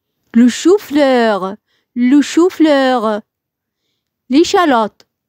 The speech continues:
l'échalote. Le concombre, le concombre.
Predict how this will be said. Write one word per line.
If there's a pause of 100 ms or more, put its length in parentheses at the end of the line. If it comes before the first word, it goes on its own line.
(300)
l'échalote. (1500)
Le
concombre, (380)
le
concombre.